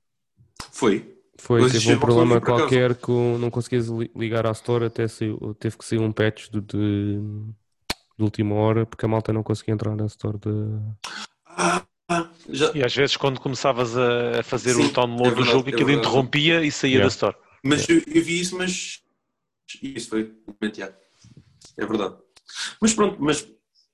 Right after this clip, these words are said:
Speaker 1: epá, isto é mesmo difícil, man. É que você, eu, eu, é que a mim vocês param de falar.
Speaker 3: Nós
Speaker 1: Ahm,
Speaker 3: estamos, nós estamos
Speaker 1: mas
Speaker 3: calados,
Speaker 1: pronto,
Speaker 3: agora não.
Speaker 2: Estamos calados,
Speaker 1: ah, em
Speaker 2: sim.
Speaker 1: geral, o feedback, o feedback é esse.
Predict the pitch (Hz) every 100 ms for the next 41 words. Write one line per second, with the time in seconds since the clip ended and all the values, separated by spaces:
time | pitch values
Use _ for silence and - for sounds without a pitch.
0 | _ _ _ - - - _ _ _ _
1 | _ _ _ - - - - 117 117 113
2 | 120 - 113 - 110 113 _ _ _ -
3 | - 113 117 113 120 117 113 - 127 -
4 | 117 113 113 110 113 - 104 104 101 95
5 | - - - - _ _ _ - 127 123
6 | 123 131 - 139 135 147 - 190 143 -
7 | 120 131 113 110 110 101 127 123 135 127
8 | 139 139 139 147 131 143 127 147 127 127
9 | 127 120 143 -